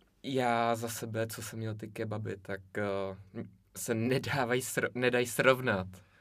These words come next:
Ten český kebab má tenký, tenkou placku, maso, zeleninu,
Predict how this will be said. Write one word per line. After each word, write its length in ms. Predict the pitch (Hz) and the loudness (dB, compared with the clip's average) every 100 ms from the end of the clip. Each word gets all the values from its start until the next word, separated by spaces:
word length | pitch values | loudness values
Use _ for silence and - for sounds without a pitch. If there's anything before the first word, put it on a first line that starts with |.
| _ | _
Ten 160 | - 123 | -2 0
český 420 | 120 135 117 135 | 0 -2 0 -2
kebab 340 | 120 123 127 120 | 0 2 2 -2
má 520 | 120 117 110 107 104 107 - _ - _ _ - | -2 0 0 0 -2 -6 -14 _ -20 _ _ 2
tenký, 580 | 135 135 120 135 131 | 2 2 -4 -6 -6
tenkou 360 | 131 135 131 139 | -2 -2 0 -2
placku, 760 | 123 127 123 - 135 131 131 131 | 2 0 0 -4 0 4 2 0
maso, 560 | 123 123 113 - 127 | -2 -2 -4 -6 -4
zeleninu, 800 | 120 117 117 120 123 123 120 123 | -2 0 2 2 0 -2 -4 -6